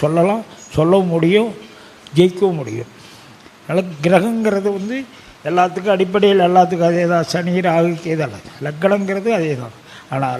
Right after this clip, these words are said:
லக்கண புள்ளிங்கிறது மாறும். ஒவ்வொரு நிலையும் ஒன்பது பாவங்கள் இருக்குது. அந்த ஒன்பது பாவத்துல ஏதாவது ஒரு பாவத்துல லக்கண புள்ளி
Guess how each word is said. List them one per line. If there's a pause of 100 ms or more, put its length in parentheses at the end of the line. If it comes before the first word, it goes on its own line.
லக்கண (160)
புள்ளிங்கிறது (140)
மாறும். (840)
ஒவ்வொரு (480)
நிலையும்
ஒன்பது (240)
பாவங்கள்
இருக்குது.
அந்த
ஒன்பது
பாவத்துல
ஏதாவது
ஒரு
பாவத்துல (840)
லக்கண
புள்ளி